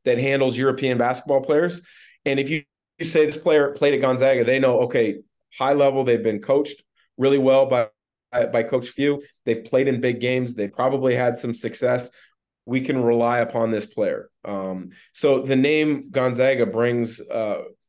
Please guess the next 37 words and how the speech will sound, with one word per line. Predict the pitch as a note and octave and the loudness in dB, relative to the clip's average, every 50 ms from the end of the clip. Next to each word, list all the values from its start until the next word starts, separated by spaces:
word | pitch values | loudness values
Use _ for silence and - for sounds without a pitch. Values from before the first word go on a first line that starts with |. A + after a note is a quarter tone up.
| _ _ | _ _
you | A2+ A2+ | -10 -8
know, | G#2 F#2 F2 - - | -8 -8 -8 -8 -6
a | A2 G#2+ | -4 -2
lot | G#2 G#2+ A2 A#2 A#2 | 0 2 2 2 2
of | A2+ G#2 G2 - - _ _ | 2 0 -2 -4 -12 _ _
credibility | - - - C#3 C3+ B2+ - A#2+ B2 C3+ C3+ B2+ B2 A#2+ | -16 -2 0 2 2 2 0 0 0 2 2 2 0 0
in | A#2 A2+ | -2 -2
regards | A2 G#2+ A#2 A#2+ A#2 A#2 | -2 0 0 0 0 0
to | A#2 A2 | -4 -6
when | A2+ A2 G#2 | -6 -4 -2
guys | A2 A2 A2 G#2+ - | 0 0 -2 -2 0
go | A2+ A2 | -2 -2
to | G#2 | -2
play | G#2 - F3 F#3 F#3 | -2 0 0 0 0
professional. | F3+ - - - - - - - - - _ - - - _ _ | -2 -6 -4 -4 -4 -4 -6 -12 -18 -20 _ -20 -20 -20 _ _
But | - C3+ C3+ | -2 0 2
what | D3 D#3 D#3 | 2 2 2
then | D#3 F3 E3+ E3 E3+ D#3+ | 2 2 2 2 2 0
that | D3+ D3 - - | 0 0 0 0
also | C3+ C3+ D#3+ F#3+ F#3+ F#3+ - G3+ F3 C#3+ A#2+ | 2 2 2 2 0 -2 -2 0 0 0 -2
does | A2 - A2+ A2 G#2+ G#2+ A2 B2 A#2+ - - _ _ _ _ _ _ _ - | -4 -4 -2 0 0 0 0 -2 -6 -10 -16 _ _ _ _ _ _ _ 2
is | C#3+ C#3 C3 C3 B2 | 2 2 2 2 -2
when | B2 B2 C#3 C#3 C#3 | -2 -2 0 0 0
you've | C#3 C#3+ D#3 D#3 D3 - | 0 0 -2 -2 -2 -2
got | D#3 D3 C3+ C3 C3 B2 - - - _ _ _ _ _ _ _ _ - | 0 0 2 2 0 -2 -4 -6 -14 _ _ _ _ _ _ _ _ -14
younger | A#2+ A2+ A#2+ C3 D3 E3 D3+ D#3 D#3 D3 | -8 -2 0 0 2 2 2 0 0 0
players | D3+ - D3+ C#3+ C#3 C#3 C#3 C3+ C3+ C3 B2+ C3 | -2 0 0 2 4 4 4 4 2 2 -2 -2
on | - B2+ B2 A#2+ | -2 -2 0 0
the | A#2 G#2+ | -2 -2
club | - - - C3+ C3+ C3+ C3 C3 | -4 -4 -2 0 0 0 0 -4
teams | - - C3+ B2+ B2 A#2+ A#2+ - | -6 -4 -2 0 0 -2 -4 -4
of | - A#2+ B2 B2+ B2+ B2+ | -4 -2 -2 -2 -2 -2
these | B2+ A#2+ A#2+ - | -2 -4 -4 -4
professional | - B2 G#2+ - B2+ A2+ A2+ - A#2+ A2+ | -8 -10 -4 0 0 0 0 -2 -4 -2
organizations, | A2 A2 G#2+ G#2+ G2+ G2+ A#2 B2+ D3 C#3+ - A#2+ G#2+ G#2+ | -2 -2 -2 -2 -2 -2 -2 -2 -2 -2 -4 -8 -6 -6
because, | A2+ A2+ - C3 B2+ - | -6 -2 0 0 -2 -2
uh, | - - - - - _ _ - - - - | -6 -12 -20 -20 -20 _ _ -14 -14 -12 -12